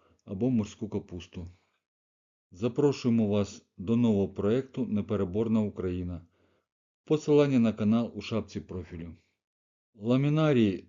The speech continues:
слані являють собою бурі плоскі стрічки, які можуть мати хвилеподібну поверхню. Частина морської капусти має нерозіткнуту структуру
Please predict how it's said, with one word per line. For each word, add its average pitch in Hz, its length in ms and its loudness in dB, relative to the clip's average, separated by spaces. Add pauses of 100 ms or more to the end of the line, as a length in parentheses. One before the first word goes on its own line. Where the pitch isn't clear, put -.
слані 101 540 2
являють 120 440 2
собою 113 420 2
бурі 110 300 2
плоскі 113 460 -2
стрічки, 110 600 -6 (440)
які 104 320 -4
можуть 107 420 2
мати 123 440 2
хвилеподібну 104 840 0
поверхню. 90 640 -2 (920)
Частина 117 400 -2
морської 104 420 -4
капусти 139 540 -8
має 135 360 -2
нерозіткнуту 110 840 -2
структуру 92 640 -10